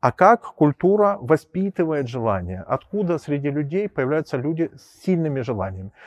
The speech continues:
Для этого Жерар придумал этот свой треугольник. Он говорит, что никогда это желание не бывает спонтанным. Если вы посмотрите первую лекцию, вы увидите много параллелей.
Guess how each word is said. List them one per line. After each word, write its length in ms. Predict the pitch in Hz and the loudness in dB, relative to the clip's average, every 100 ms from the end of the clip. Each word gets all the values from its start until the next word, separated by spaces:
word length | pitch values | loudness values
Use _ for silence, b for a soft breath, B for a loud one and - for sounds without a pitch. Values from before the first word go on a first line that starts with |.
| B B | B B
Для 180 | 120 156 | 4 6
этого 340 | 220 214 175 | 6 6 4
Жерар 380 | 131 147 170 190 | 4 4 6 4
придумал 500 | - 143 143 175 147 | 0 -4 -2 -2 0
этот 240 | 143 139 - | -2 -4 -2
свой 180 | 160 | -2
треугольник. 600 | 143 135 127 113 110 180 B B B B | 0 0 2 2 2 0 B B B B
Он 180 | 160 190 | 6 8
говорит, 460 | 185 180 180 233 - | 8 8 6 4 -2
что 420 | - 175 180 180 b b b | 0 4 6 4 b b b
никогда 680 | 160 180 190 170 156 131 110 | 2 6 6 6 6 8 6
это 200 | 110 127 | 4 2
желание 420 | 143 170 220 196 | 4 4 4 2
не 80 | 143 | 2
бывает 340 | 135 160 175 | 2 4 2
спонтанным. 840 | - 165 160 135 90 87 85 87 - b b b | 2 0 2 2 2 0 -8 -10 -18 b b b
Если 220 | 127 - | -4 -2
вы 60 | 120 | 0
посмотрите 520 | 135 - 117 107 117 | 0 0 -2 -2 -4
первую 300 | - 110 127 | -2 0 2
лекцию, 340 | 196 208 127 | 2 2 -2
вы 120 | 117 117 | 0 0
увидите 280 | 143 139 | -2 -4
много 240 | 127 123 127 | -6 -6 -6
параллелей. 600 | 127 131 123 87 87 | -4 -2 -2 -4 -8